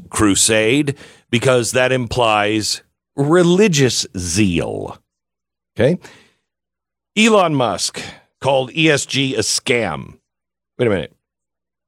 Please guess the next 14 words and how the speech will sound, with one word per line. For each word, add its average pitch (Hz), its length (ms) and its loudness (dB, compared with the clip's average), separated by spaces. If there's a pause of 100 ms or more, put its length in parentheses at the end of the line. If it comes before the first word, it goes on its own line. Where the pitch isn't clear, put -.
(380)
Wait, 80 120 -8
this, 85 240 -8
I 95 120 0
just 95 160 -6
wanna 92 140 0
make 85 140 -4
sure 85 120 -6
I 78 40 -4
have 80 100 -4
it. 73 120 -8
Right-wing 104 840 -2
influencers 69 1120 -6
leading 110 500 -4
a, 98 60 -6